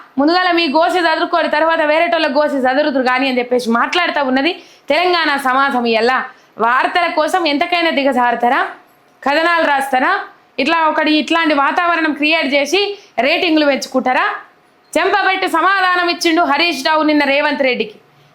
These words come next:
పనేం లేక ఇట్లాంటి ముచ్చట్లు ఎన్నిసార్లు చెప్పాలి బాబు? వంద సార్లు చెప్పినా ఇదే ముచ్చట. రెండు వేల ఇరవై తొమ్మిదిలో కేసీఆర్ను అధికారంలోకి తేవడమే మా అందరి లక్ష్యం, కేసీఆర్ను మళ్ళా ముఖ్యమంత్రిని చేసడమే మా అందరి లక్ష్యం అని చెప్పేసి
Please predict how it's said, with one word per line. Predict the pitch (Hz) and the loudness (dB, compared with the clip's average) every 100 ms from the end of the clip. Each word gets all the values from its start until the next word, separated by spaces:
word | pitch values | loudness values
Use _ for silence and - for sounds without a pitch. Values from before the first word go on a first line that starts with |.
| _ | _
పనేం | 269 330 381 392 | -2 0 0 0
లేక | 359 349 359 | 2 0 0
ఇట్లాంటి | 339 330 320 294 | -2 0 0 2
ముచ్చట్లు | 285 294 320 302 277 - - - | 2 0 0 0 -2 -4 -16 -4
ఎన్నిసార్లు | 269 330 339 359 359 | 0 0 2 2 2
చెప్పాలి | 330 320 311 302 | 0 0 0 0
బాబు? | 269 269 359 | 0 0 0
వంద | 294 294 | 0 0
సార్లు | 339 339 330 359 | 0 0 0 0
చెప్పినా | 320 - 294 330 | 0 0 0 0
ఇదే | 294 302 330 | 0 0 0
ముచ్చట. | 311 285 262 330 - - - - | 0 0 0 0 -2 -10 -10 -4
రెండు | 226 285 349 | 0 2 2
వేల | 370 370 | 2 2
ఇరవై | 359 302 320 349 349 | 0 0 0 0 0
తొమ్మిదిలో | 339 302 302 302 302 311 - - _ _ _ _ - _ _ | 0 0 0 2 2 0 -2 -10 _ _ _ _ -20 _ _
కేసీఆర్ను | 294 330 359 392 359 349 359 | 0 0 0 0 2 2 0
అధికారంలోకి | 311 311 339 349 339 330 330 | 0 0 0 2 0 0 2
తేవడమే | 294 339 339 311 339 | 2 2 0 0 0
మా | 339 302 | 2 0
అందరి | 285 294 339 | 0 0 0
లక్ష్యం, | 320 277 - 285 262 | 0 -2 -2 -2 -4
కేసీఆర్ను | - - _ 277 339 339 349 339 349 | -8 -20 _ -2 0 0 0 2 2
మళ్ళా | 285 302 349 | 2 2 0
ముఖ్యమంత్రిని | 285 302 330 330 320 302 | 0 0 0 0 0 2
చేసడమే | 294 339 339 330 330 | 2 2 0 0 2
మా | 339 285 | 2 2
అందరి | 277 285 320 | 2 2 2
లక్ష్యం | 294 269 294 277 | 0 0 0 0
అని | 262 | 2
చెప్పేసి | 262 262 269 311 269 | 0 0 -2 -2 -2